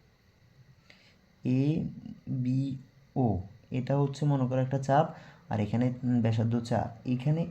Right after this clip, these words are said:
এই যে দেখো, এই যে এতটুকু, এটা হচ্ছে বৃত্তকলা, অর্থাৎ বৃত্তের একটা আমি চার ভাগের এক ভাগ অংশকে বৃত্তকলা বলা হয় এরকম। তো এখন তোমাকে যদি বলা হয় যে বৃত্তকলার ক্ষেত্রফলের সূত্রটা কি, সেটা হচ্ছে যে থিটা, থিটাকে তুমি তিনশো ষাট দ্বারা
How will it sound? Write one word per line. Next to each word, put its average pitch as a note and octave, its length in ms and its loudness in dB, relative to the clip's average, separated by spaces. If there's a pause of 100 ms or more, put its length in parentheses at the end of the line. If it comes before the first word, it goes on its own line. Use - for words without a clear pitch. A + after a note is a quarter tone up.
(160)
এই C3 80 4 (140)
যে D3 80 2 (100)
দেখো, A2 200 4 (480)
এই C#3 100 2
যে D3+ 140 2
এতটুকু, A2+ 320 0 (100)
এটা B2 160 0
হচ্ছে C3 220 -2
বৃত্তকলা, A#2 640 0 (120)
অর্থাৎ B2 260 -4
বৃত্তের A#2+ 320 0 (100)
একটা A2+ 280 0
আমি A#2+ 120 4 (140)
চার A2+ 240 6
ভাগের A2+ 300 2
এক G#2+ 140 -2
ভাগ A2+ 120 2 (160)
অংশকে A#2 540 0
বৃত্তকলা G#2+ 580 -2
বলা G2+ 160 -4
হয় G2 160 -2
এরকম। A2 220 -6 (680)
তো - 100 -10
এখন C3+ 180 2
তোমাকে C#3 220 0 (200)
যদি C#3+ 220 4
বলা C#3 120 2
হয় C#3 120 0
যে C#3+ 100 -2
বৃত্তকলার A2+ 520 0
ক্ষেত্রফলের C3 540 0
সূত্রটা C3 420 0
কি, D3 80 -6 (120)
সেটা A2+ 300 0
হচ্ছে A2+ 260 0
যে B2+ 60 0 (160)
থিটা, A#2+ 360 2 (520)
থিটাকে C3+ 420 2 (100)
তুমি C#3+ 260 2
তিনশো A#2 340 0
ষাট A2 180 2 (160)
দ্বারা A2+ 220 2